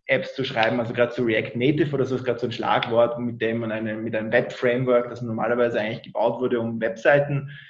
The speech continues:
äh, Single-Page-Applications zu bauen, die man dann quasi nimmt, um, ähm, mobile Applikationen auch zu schreiben. Also das ist, wird auch immer mehr quasi, ähm, zusammengeführt auf dieser einen Seite, aber es gibt natürlich auf der anderen Seite diese Native Applications.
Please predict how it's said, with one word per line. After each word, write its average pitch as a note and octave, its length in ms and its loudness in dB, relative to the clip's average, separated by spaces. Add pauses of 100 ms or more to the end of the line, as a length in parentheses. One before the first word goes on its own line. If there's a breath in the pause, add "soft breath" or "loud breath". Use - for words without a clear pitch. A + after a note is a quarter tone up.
äh, B2 140 -4
Single-Page-Applications B2+ 1160 0
zu - 120 -20
bauen, A2+ 260 -2
die B2 60 -2
man A#2+ 160 -2
dann A#2 200 -2
quasi A#2+ 300 -2
nimmt, A#2 300 -4 (240 soft breath)
um, A2+ 440 -6
ähm, A2 260 -2 (420)
mobile B2 760 0
Applikationen G#2+ 760 -4
auch - 120 -10
zu - 120 -18
schreiben. G2+ 300 -8
Also B2+ 160 -4
das B2+ 180 0
ist, C3 140 -4
wird C#3 120 4
auch C3 120 6
immer C#3 240 0
mehr A2 400 -2 (320 loud breath)
quasi, A#2 640 2 (240)
ähm, A2 400 -2
zusammengeführt A2 920 -2
auf G#2+ 140 -2
dieser - 180 -2
einen D3 220 2
Seite, B2 280 2
aber A2+ 100 4
es A2 80 -2
gibt - 160 -4
natürlich A#2+ 240 2
auf A2+ 120 -4
der G2+ 180 -2
anderen A2+ 220 -2
Seite G#2+ 280 0
diese A2 260 -6
Native G#2+ 420 -6
Applications. D3 640 0